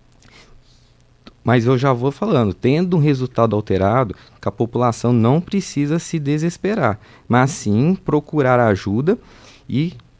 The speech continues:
é, procurar ca-, a ajuda de um especialista, né, de um nefrologista, que em Rio Verde nós temos especialistas na área, tanto na rede privada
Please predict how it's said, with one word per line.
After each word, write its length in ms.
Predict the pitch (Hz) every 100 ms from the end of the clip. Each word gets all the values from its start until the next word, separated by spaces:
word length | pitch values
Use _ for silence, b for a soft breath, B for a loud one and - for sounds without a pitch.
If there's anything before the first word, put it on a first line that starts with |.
| _ -
é, 420 | 120 127 120 101 -
procurar 520 | 135 - 127 127 143
ca-, 180 | - -
a 140 | 139
ajuda 320 | 139 139 139 143
de 80 |
um 40 | 160
especialista, 760 | - 160 - 190 147 156 - 104
né, 140 | 135
de 100 | 135
um 60 | 131
nefrologista, 800 | 139 - 170 175 120 104 -
que 160 | - 180
em 20 |
Rio 160 | 190 226
Verde 300 | 190 175 202
nós 240 | 208 208
temos 420 | - 170 226 220
especialistas 720 | 165 - 135 - 127 117 117 127
na 120 | 156
área, 280 | 170 190 202
tanto 440 | - 185 180 -
na 100 | 151
rede 260 | 131 135 -
privada 520 | - 185 160 170